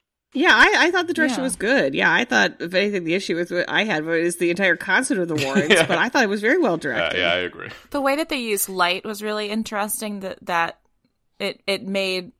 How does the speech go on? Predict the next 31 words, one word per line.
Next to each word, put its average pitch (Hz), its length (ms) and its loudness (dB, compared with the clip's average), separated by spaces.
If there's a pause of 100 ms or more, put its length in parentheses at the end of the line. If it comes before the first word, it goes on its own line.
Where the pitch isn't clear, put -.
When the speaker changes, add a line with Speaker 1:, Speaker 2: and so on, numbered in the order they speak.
(140)
Speaker 2:
again, 180 400 0
like, 175 220 -8
in 190 120 -6
the 185 80 -6
same 175 240 -4
way 175 80 -4
that 165 100 -6
we're 165 60 -4
talking 175 260 -10
about 165 100 -8
with 156 100 -12
the 160 80 -10
prison, 175 560 -6
uh, 165 280 0
everybody 190 360 -4
felt 180 220 0
much 180 200 -8
more 165 160 -8
isolated 165 640 -8
than 170 160 -10
is 170 260 -8
usual 165 440 -10
in 165 80 -6
a 160 60 -8
Conjuring 160 460 -10
movie. 156 440 -14 (640)
Um, 160 480 0
and 175 100 -6
the 170 80 -4
fact 170 440 0
that 160 320 -2